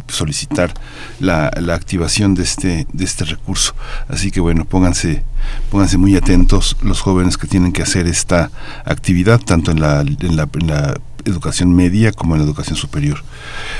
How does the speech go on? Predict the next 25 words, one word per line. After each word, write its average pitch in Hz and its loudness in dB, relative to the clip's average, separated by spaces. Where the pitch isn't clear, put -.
Hoy 143 10
tenemos 135 10
un 131 8
programa 104 8
interesante, 95 4
es, - 0
eh, 87 4
eh, 80 0
vamos 92 4
a 101 4
ver, 90 2
hablar 90 2
de 95 4
un 98 8
libro 95 4
que 95 0
se - 0
llama 101 6
Una 101 8
mirada 98 8
a 101 6
la 95 4
esperanza, 95 2
Macario 98 2
Matus. 95 2